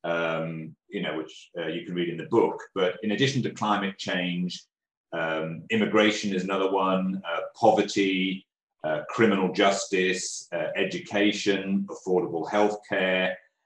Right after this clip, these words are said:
um, you know, diversity and inclusion.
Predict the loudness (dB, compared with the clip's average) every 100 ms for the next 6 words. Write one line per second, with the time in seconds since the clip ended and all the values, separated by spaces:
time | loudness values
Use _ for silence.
0 | _ _ -2 0 2 0 0 -4 -8 -14
1 | _ -10 -6 -6 0 2 4 4 4 2
2 | -4 -6 -8 -2 6 8 8 6 6 6
3 | 2 -2